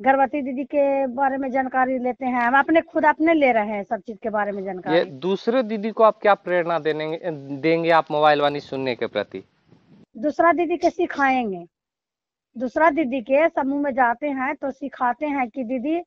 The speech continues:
Speaker 1: उम, मोबाइल वाणी सुनते हैं तो दीदी बोलते हैं कि हाँ दीदी, हम नहीं जानते हैं मोबाइल वाणी के बारे में। तो एक, अ, मोबाइल वाणी के नंबर लगा देते हैं, मोबाइल में स्टिकर साट दिए हैं, तब सारा दीदी मोबाइल वाणी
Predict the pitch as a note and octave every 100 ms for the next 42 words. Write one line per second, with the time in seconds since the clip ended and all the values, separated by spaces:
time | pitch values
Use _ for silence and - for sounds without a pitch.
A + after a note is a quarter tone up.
0 | _ _ _ _ C4+ C4 C4 C4 B3+ B3+
1 | C#4+ D4 D4+ D4+ D4+ C#4+ D4+ D4 C#4 F#4+
2 | F#4+ D4+ A3 B3 C4+ C4 B3+ C4+ C4 C#4+
3 | C#4+ B3+ B3+ C4 C4+ B3 A#3 D4 D#4+ A3
4 | B3+ C4+ A#3+ C#4 C4 B3+ A#3 B3 A#3 A3
5 | G#3 G#3+ G3+ F#3+ G3+ F#3+ F#3 F#3 F#3 _
6 | _ _ - A#3 C#4 C#4+ C#4 C4+ C4 C#4
7 | C#4 C#4 C4+ C4+ C4 B3+ A3+ A#3 C#4 C#4+
8 | C#4 C#4 C4+ C#4 C#4+ D#4 C#4 B3 B3 B3+
9 | B3 - A#3 C4+ B3 C#4 C4 C4+ C#4+ D4
10 | E4 E4+ _ _ _ B3+ G#3+ B3+ B3 C4+
11 | B3+ C4+ B3+ B3 B3+ B3+ B3+ D4+